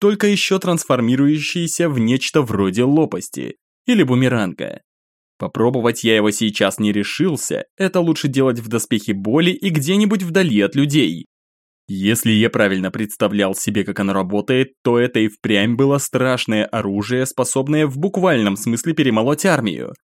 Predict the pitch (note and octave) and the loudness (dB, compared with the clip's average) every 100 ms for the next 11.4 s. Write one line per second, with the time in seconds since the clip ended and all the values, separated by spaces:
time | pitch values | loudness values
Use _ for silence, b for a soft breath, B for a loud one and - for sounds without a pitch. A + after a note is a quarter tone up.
0 | _ _ - A3 D#3 G#2+ F#2+ G2 G#2+ - | _ _ -4 2 4 4 0 0 -2 -2
1 | E3+ D#3+ F#3 F#3+ _ G#3 A3 G#3+ G#3+ G3+ | -2 0 0 0 _ 2 4 4 2 2
2 | G3+ F3 F3 F3+ D#3+ E3 E3 F3 D3+ B2 | 2 2 2 2 0 0 0 0 0 -2
3 | - C3 C3+ B2+ A2+ G2 G2 G2 G2+ G2 | 0 0 2 4 2 2 -4 -2 -2 0
4 | A#2 A#2+ - A#2+ A2+ A2 - - A#2 D#3 | 0 0 0 0 0 -6 -6 -4 -2 -2
5 | D#3+ D#3+ D3+ B2 B2+ F#3 - G#2 G#1 - | -2 0 0 0 -2 -4 -2 -2 -4 -12
6 | _ _ _ _ A2+ G#2+ D#3 D#3 E3 F#3 | _ _ _ _ 0 2 0 0 0 2
7 | D#3 F2+ G2+ G2+ F#2+ G#2 G2+ G#2 G2 G2+ | 0 -2 0 0 0 -2 0 -2 -4 -4
8 | F#2+ G2 - C3 C3 D3 - D#3+ F3 F3 | -2 -2 0 0 0 -2 0 2 2 2
9 | A#2+ B1+ G1+ _ _ _ _ _ _ _ | 0 -2 -6 _ _ _ _ _ _ _
10 | _ _ - C3 D#3 D3 - A2 G2 G#2 | _ _ -2 2 4 4 2 2 2 2
11 | A2 G2 C2+ A#1+ | 2 0 -6 -8